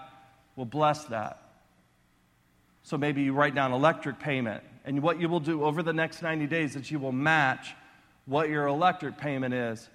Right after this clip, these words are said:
over the next ninety days. Or you put car payment or mortgage payment. The goal as a disciple of Jesus is that we grow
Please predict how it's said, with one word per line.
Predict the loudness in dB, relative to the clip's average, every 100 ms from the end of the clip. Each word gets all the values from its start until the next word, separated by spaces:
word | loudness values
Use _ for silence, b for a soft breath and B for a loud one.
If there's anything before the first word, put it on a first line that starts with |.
| b b b b -4
over | -2 0
the | 0
next | -2 -2
ninety | -6 -4 -2
days. | -2 -2 -4 -16 -20 _ _ _ -2
Or | 2
you | 2 2
put | 2 0 0 -6
car | 0 4 4
payment | 2 -4 -2 -4 -8 -18 _ _ _ _ _ -2
or | 2 4
mortgage | 4 2 2 -6 -6
payment. | -6 -4 -6 -10 -8
The | -4
goal | 2 4 6 4
as | 0
a |
disciple | -6 2 4 4 2
of | -4 0
Jesus | 0 0 -8 -4
is |
that | -2 0
we | -2
grow | -6 -2 4 4 4 2